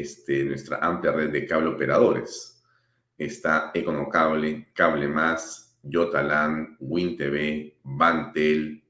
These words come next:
Incavisión, Amazónica T V,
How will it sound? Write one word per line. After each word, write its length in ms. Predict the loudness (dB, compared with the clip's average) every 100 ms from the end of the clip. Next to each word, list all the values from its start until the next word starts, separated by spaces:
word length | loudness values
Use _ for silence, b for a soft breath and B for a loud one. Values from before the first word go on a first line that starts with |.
| -6
Incavisión, 1000 | -4 0 0 -2 -2 0 0 -2 -6 -12 _ _ _ _ _
Amazónica 1120 | -6 -4 -4 0 2 2 2 2 0 0 -12 _
T 140 | 4 4
V, 380 | 4 0 -4